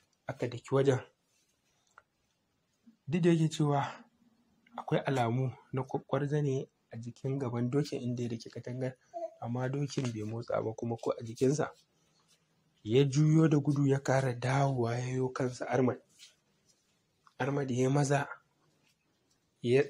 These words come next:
ɗaga hannunsa ya samar da bango na izza. To amma duk da haka kafin ya ƙarasa dokin ya zo ya bangaji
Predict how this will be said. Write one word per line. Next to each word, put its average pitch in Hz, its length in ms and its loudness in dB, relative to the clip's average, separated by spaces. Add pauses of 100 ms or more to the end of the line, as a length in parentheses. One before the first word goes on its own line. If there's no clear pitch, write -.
(180)
ɗaga 143 240 0
hannunsa 131 460 -4
ya 120 80 -6
samar 123 380 -4
da 120 100 -4
bango 110 340 -6
na 113 100 -4
izza. 120 300 -4 (720)
To - 80 -18
amma 127 180 -6
duk 147 200 -2
da 147 100 2
haka 143 340 -4 (880)
kafin 123 480 -4
ya 147 120 -2
ƙarasa 120 500 -4
dokin 120 380 -8
ya 110 160 -10
zo 117 180 -4
ya 123 180 -4
bangaji 120 680 -4